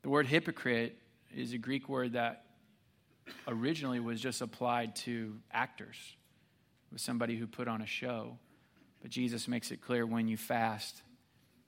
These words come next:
there is no audience. It isn't a show. It's not for other people to see.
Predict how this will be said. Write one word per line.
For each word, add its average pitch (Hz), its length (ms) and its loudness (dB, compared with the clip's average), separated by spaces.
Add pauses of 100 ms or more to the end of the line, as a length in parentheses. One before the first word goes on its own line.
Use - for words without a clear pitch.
(260)
there 123 120 0
is 120 120 2
no 117 160 4
audience. 101 760 -4 (960)
It 123 80 -6
isn't 113 220 0
a 110 40 0
show. 110 520 -6 (1200)
It's - 120 -8
not 113 140 -2
for 117 160 -4
other 107 160 -2
people 107 320 -4
to 113 80 -10
see. 127 440 -10